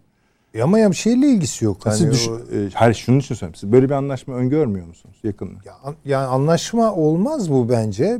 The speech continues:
Speaker 1: Bir
Speaker 2: Hayır.
Speaker 1: pozisyon değiştirme olur. Yani mevcut pozisyonlara
Speaker 2: Hı hı.
Speaker 1: bir bakılır. Nerelerde sorun çıkıyor?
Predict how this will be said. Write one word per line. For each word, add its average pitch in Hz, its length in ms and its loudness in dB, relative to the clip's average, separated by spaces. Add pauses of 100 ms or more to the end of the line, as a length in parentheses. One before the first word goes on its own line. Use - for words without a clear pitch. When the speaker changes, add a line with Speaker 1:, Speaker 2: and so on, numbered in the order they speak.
Speaker 1:
Bir 180 120 -2
Speaker 2:
Hayır. 123 140 -6
Speaker 1:
pozisyon 208 580 2
değiştirme 101 560 -2
olur. 92 420 -20
Yani 123 440 -4 (1400)
mevcut 196 400 4
pozisyonlara 127 840 0 (500)
Speaker 2:
Hı 127 60 -10
hı. 107 40 -10 (600)
Speaker 1:
bir 160 280 2
bakılır. - 680 2 (680)
Nerelerde 123 540 4
sorun 131 320 -2
çıkıyor? 214 500 -2